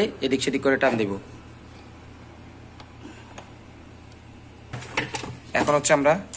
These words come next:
ফ্যানটা খুলে রাখছি। এখন আমরা check দিব, এটা হচ্ছে এই যে heater, এটা হচ্ছে যে ফাইভ heater।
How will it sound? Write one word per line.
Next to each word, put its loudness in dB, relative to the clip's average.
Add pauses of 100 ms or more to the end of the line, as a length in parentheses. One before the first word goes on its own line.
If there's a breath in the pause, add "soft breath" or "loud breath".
(540)
ফ্যানটা 4
খুলে 2
রাখছি। 0 (840 loud breath)
এখন 10 (140)
আমরা 8
check 6
দিব, 8 (420)
এটা 6
হচ্ছে 8 (120)
এই 12
যে 12
heater, 12 (720)
এটা 12
হচ্ছে 10
যে 8
ফাইভ 8
heater। 10